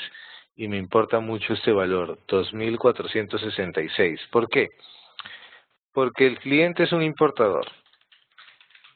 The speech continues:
Así que él dice, "Ah, caramba, yo voy a definir el valor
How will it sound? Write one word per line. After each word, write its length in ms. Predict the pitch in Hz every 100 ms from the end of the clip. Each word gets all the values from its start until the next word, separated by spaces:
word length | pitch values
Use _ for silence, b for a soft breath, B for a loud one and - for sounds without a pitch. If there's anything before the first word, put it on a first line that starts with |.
| _ _ _ _ _ _ _ _ B B B B B -
Así 360 | 117 - 151 143
que 120 | 147
él 100 | 151
dice, 640 | 156 147 156 151 147 -
"Ah, 180 | - 104
caramba, 440 | 104 104 98 78 85
yo 180 | 107
voy 140 | 110 127
a 80 | 127
definir 520 | 123 - 101 110 123
el 160 | 127
valor 600 | 101 92 104 131 160 165